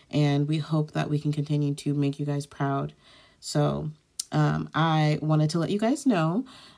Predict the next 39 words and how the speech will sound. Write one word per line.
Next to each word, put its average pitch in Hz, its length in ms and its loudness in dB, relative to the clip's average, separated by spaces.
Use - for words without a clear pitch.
that 156 500 2
Joy 151 260 0
is 156 140 2
actually 156 360 -4
going 156 260 2
to 151 80 0
be 156 140 4
moving 151 520 4
to 156 360 0
Europe. 160 540 -2
This 156 200 0
is 165 120 -2
not 165 280 -2
something 156 420 2
that's 147 240 0
a 151 60 -4
surprise 147 640 -4
to 147 80 -2
me. 147 400 2
I 165 120 2
actually 160 320 2
knew 156 240 6
Jo-, 151 380 2
Joy 151 260 2
was 151 160 0
going 147 240 0
to 147 100 -4
be 147 140 0
moving 165 400 2
to 156 80 -2
Europe 147 400 -2
when 160 180 4
I 143 100 2
chose 165 360 -2
her 156 100 -4
to 147 60 -2
be 147 160 -2
my 139 160 0
co-host. 147 720 -4